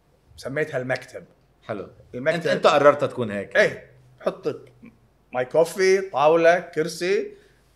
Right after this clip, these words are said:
Speaker 1: ستاند، وتليفوني، يلا لايف. ومن ألفين لخمسة آلاف لعشرة آلاف حسيت إنه الناس
Speaker 2: بدها، متعطشة.
Speaker 1: مبسوطة ومتعطشة.
Speaker 2: صح.
Speaker 1: أنا تسمعني وتشوف أحد،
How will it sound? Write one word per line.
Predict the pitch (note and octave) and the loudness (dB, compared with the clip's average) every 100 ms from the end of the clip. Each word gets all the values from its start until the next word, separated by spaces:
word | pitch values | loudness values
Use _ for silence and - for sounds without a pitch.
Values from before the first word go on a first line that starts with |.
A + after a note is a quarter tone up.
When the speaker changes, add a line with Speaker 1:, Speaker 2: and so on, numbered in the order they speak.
| _ | _
Speaker 1:
ستاند، | - D3+ E3+ G#3 G#3+ - | -4 2 4 4 0 -6
وتليفوني، | - B2+ B2+ D#3 F#3 F#3+ G3+ - - _ _ - | -8 -8 -2 0 0 -2 -6 -8 -14 _ _ 0
يلا | E3+ D3 A#2 G#2+ | 2 2 0 -4
لايف. | C3+ E3+ C3 A2 - _ _ _ _ _ _ _ | 2 4 2 -2 -14 _ _ _ _ _ _ _
ومن | E3+ G#3 G3 F#3+ G3+ | -4 -2 -2 -6 -4
ألفين | D#3+ E3 E3 D#3+ E3+ D#3+ | -2 -2 2 2 2 0
لخمسة | C#3 D3 C3 C3 | -6 -8 -4 -2
آلاف | C3+ C#3+ D3 A#2 | 0 2 0 -4
لعشرة | F#2 B2+ C#3 A#2 | -6 -6 -8 -4
آلاف | B2+ D#3 - | 0 0 0
حسيت | - - C3 F#3 G3 F#3+ - | -12 -12 -8 -4 -4 -6 -14
إنه | D#3 D3+ | -10 -8
الناس | D3+ D#3 F3 E3+ - - | -4 0 0 0 -8 -6
Speaker 2:
بدها، | A#2+ B2 G#2+ F2+ | -2 -2 -4 -6
متعطشة. | G#2+ D3+ D#3+ - - B2 | -4 2 2 2 -2 0
Speaker 1:
مبسوطة | G3+ G3+ F3 F3 - - - | 0 4 4 4 0 -18 -16
ومتعطشة. | C#3 D3 D3 B2+ D#3 - - E3+ | -12 -8 -4 4 4 4 2 0
Speaker 2:
صح. | B2+ G#2+ - | 0 -2 -4
Speaker 1:
أنا | C3+ D3 | -6 -4
تسمعني | - - D3+ E3 D#3+ D#3+ D#3 | -6 -6 0 2 2 -2 -6
وتشوف | D#3 C3 - D#3+ - D#3+ | -6 -8 -6 -8 -6 -6
أحد، | D#3 D3+ C3+ | 0 0 -2